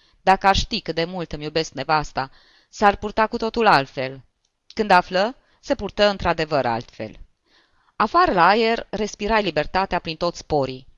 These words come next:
dar nu simți durerea de a o fi compromis. Până a doua zi era timp destul și aveam să găsesc poate un leac împotriva dificultăților care mă amenințau.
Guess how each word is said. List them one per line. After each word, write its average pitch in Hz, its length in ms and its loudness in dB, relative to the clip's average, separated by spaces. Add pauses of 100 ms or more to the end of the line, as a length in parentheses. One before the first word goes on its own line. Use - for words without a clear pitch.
dar 220 280 4
nu 247 140 -4
simți 185 320 -8
durerea 156 580 -2
de 151 100 -4
a 139 40 2
o 143 60 0
fi 139 140 -12
compromis. 135 600 -10 (480)
Până 339 200 -4
a 285 40 4
doua 220 220 4
zi 214 260 -2
era 151 160 0
timp 160 240 -4
destul 190 480 -8 (160)
și - 120 -4
aveam 269 200 0
să 220 160 -4
găsesc 175 340 -8
poate 160 300 -2
un 143 140 -4
leac 156 360 0
împotriva 147 540 -6
dificultăților 131 920 -6
care 127 260 -4
mă 127 80 -8
amenințau. 120 720 -10